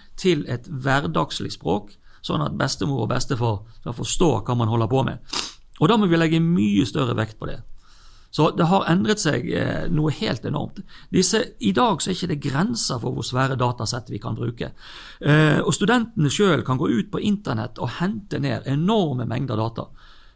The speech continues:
Eh, går vi tilbake til åttitallet og begynnelsen av nittitallet, så var det helt umulig. Det lå ikke ute. Internett som vi kjenner det, eksisterte ikke. Så dermed så har metodefaget endret seg noe helt enormt. Vi har fått tilgang til enorme mengder opplysninger,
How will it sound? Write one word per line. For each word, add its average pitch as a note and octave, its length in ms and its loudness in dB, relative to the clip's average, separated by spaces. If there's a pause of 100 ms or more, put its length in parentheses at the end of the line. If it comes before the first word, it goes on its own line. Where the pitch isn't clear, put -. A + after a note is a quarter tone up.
Eh, D3 260 2
går G#3+ 280 0
vi G#3 60 -2
tilbake G#3+ 480 0
til - 100 -6
åttitallet C3+ 560 -2
og A#2+ 60 -2
begynnelsen G3+ 320 0
av - 60 0
nittitallet, - 480 -4
så - 80 -6
var A3+ 100 0
det A#3 100 -2
helt A3 180 -4
umulig. A#3 460 -2
Det G3 100 0
lå B3 260 2
ikke - 260 -2
ute. - 220 -12 (380)
Internett D3 580 0
som - 120 -4
vi F#3+ 140 -2
kjenner D#3 300 -2
det, - 100 -2
eksisterte - 560 -4
ikke. - 160 -14 (640)
Så - 360 2
dermed G#3+ 380 2
så - 100 0
har E3 160 4
metodefaget D3+ 800 0
endret E3 340 0
seg A2+ 280 -2 (260)
noe C3 160 -2
helt E3 260 0
enormt. - 300 -2
Vi - 80 -4
har - 80 0
fått D#3 180 -4
tilgang E3+ 320 -2
til C#3 200 -4 (260)
enorme F#3+ 840 2
mengder C3+ 260 2
opplysninger, E3 600 0